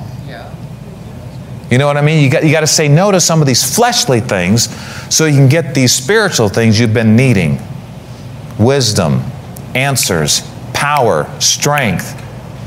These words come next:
Speaker 2: revelation, healing. I'm gonna quote two scriptures to you here. Romans chapter eight, in one of those verses in Romans chapter eight, it says,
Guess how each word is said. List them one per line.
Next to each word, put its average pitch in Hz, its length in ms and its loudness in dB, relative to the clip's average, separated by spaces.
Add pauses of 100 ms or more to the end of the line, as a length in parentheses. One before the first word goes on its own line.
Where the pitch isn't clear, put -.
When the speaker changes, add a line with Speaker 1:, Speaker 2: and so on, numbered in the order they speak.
(160)
Speaker 2:
revelation, 135 840 2 (220)
healing. 104 580 2 (2250)
I'm 117 60 4
gonna 123 140 4
quote 123 240 0
two 131 120 2
scriptures 101 460 0
to 104 60 2
you 95 60 4
here. 90 180 2 (240)
Romans 156 460 2
chapter 135 340 0
eight, 113 260 0 (540)
in 101 120 4
one 107 140 4
of 131 60 2
those 135 160 2
verses 110 400 0
in 92 100 4
Romans 104 340 4
chapter 110 280 0
eight, 95 100 2
it 90 100 0
says, 92 480 -2